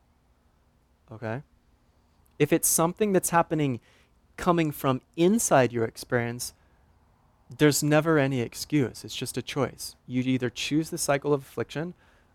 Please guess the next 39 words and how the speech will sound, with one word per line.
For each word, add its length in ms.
or 100
you 100
choose 280
the 60
cycle 300
of 80
awakening. 480
It's 220
a 20
matter 260
of 140
contracting 540
or 40
not. 280
With 200
other 240
people, 600
it's 180
much 260
more 540
nuanced, 600
right? 220
But 260
I'm 160
guessing 400
in 60
that 160
circumstance, 560
if 80
it 100
was 140
your 80
friend, 360
she 80
wasn't, 280
like, 160
attacking 500
you, 220
or 180